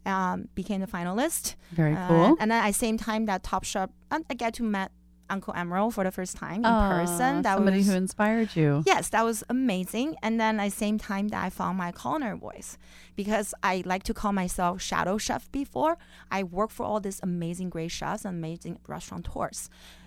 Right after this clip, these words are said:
Speaker 1: It's always their vision.
Speaker 2: Okay.
Speaker 1: So I'm the creator of the dish, but I will always hide behind them because all the credit is belong to my
Speaker 2: That's
Speaker 1: chefs.
Speaker 2: right. That's right.
Speaker 1: So I,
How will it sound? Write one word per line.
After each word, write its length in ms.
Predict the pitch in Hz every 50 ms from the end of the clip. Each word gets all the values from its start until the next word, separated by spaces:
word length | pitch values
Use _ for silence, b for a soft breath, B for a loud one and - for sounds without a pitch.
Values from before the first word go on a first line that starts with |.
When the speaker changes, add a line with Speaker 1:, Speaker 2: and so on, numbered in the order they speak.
| b b b b -
Speaker 1:
It's 140 | 190 180 -
always 360 | - 220 214 214 214 214 -
their 140 | 202 202 196
vision. 480 | 185 226 285 - - - - - - - -
Speaker 2:
Okay. 340 | 185 180 - - 180 156 156
Speaker 1:
So 280 | 214 202 196 196 190 -
I'm 160 | 202 208 214
the 120 | 220 233 226
creator 480 | - - 208 160 175 196 208 220 208
of 100 | 190 185
the 80 | 180 175
dish, 480 | - - 165 190 269 320 - - - - b b b b
but 260 | 202 196 214 202 -
I 80 | - 196
will 120 | 196 190 -
always 260 | - 185 190 202 -
hide 240 | - - 214 220 214
behind 400 | 208 202 - - 294 311 330 -
them 260 | 151 - - 180 - - - _ - - - -
because 600 | 180 170 - - 180 175 170 175 - - - - b b b b b b - - - -
all 180 | 226 247 262
the 80 | 233 240
credit 480 | - - 190 170 170 208 214 214 - -
is 160 | 170 165 -
belong 340 | - 170 165 165 160 165 165
to 180 | - - 165
my 120 | 190 190 180
Speaker 2:
That's 100 | 156 -
Speaker 1:
chefs. 240 | - 165 - -
Speaker 2:
right. 380 | 175 190 240 320 294 156 151 - -
That's 300 | 170 165 165 - - -
right. 340 | 208 262 269 139 123 - -
Speaker 1:
So 220 | - - 214 190
I, 300 | 185 190 185 185 190